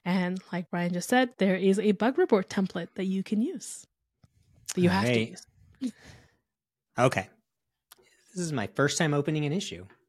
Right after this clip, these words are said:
Speaker 2: That's interesting. Yeah,
Speaker 1: Hmm.
Speaker 2: I guess maybe. I think I've just opened pull requests <laughs> without making an issue. Uh,
Speaker 1: <laughs>
Speaker 2: okay. What should we call this one? Uh,
Speaker 1: So,
Speaker 2: let's say light-
Speaker 1: Lightbox,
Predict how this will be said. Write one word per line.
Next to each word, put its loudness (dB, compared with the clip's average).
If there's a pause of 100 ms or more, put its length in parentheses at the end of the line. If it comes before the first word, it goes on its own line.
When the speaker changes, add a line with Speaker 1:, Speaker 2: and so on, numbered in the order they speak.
(140)
Speaker 2:
That's -8
interesting. -14 (500)
Yeah, 0
Speaker 1:
Hmm. 0
Speaker 2:
I -2
guess -2
maybe. -6 (500)
I 0
think 6
I've 8
just -2
opened -4
pull -8
requests -4
<laughs> -
without 2
making 0
an -4
issue. -6 (680)
Uh, -2 (560)
Speaker 1:
<laughs> -20
Speaker 2:
okay. -4
What 2
should 0
we 0
call 0
this -6
one? -12 (180)
Uh, -4 (1200)
Speaker 1:
So, 0 (1040)
Speaker 2:
let's 2
say 4
light- -10
Speaker 1:
Lightbox, -4